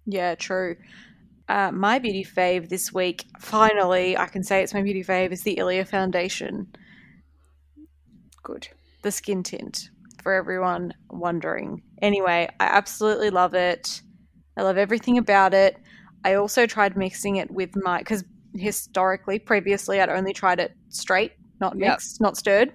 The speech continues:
Speaker 1: not shaken. <laughs> And I got to try it with the Glossier tint.
Speaker 2: Yeah.
Speaker 1: Beautiful. Lovely.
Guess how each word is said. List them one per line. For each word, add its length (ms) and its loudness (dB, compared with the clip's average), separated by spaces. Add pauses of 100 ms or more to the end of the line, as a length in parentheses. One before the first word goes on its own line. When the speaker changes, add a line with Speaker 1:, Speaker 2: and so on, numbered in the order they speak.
(140)
Speaker 1:
not 140 -4
shaken. 380 0 (380)
<laughs> 40 -14 (800)
And 600 8
I 80 2
got 100 0
to 120 -6
try 200 2
it 60 -2
with 120 -2
the 60 -8
Glossier 720 2 (1300)
tint. 380 0 (640)
Speaker 2:
Yeah. 400 0 (720)
Speaker 1:
Beautiful. 720 -6 (180)
Lovely. 800 -2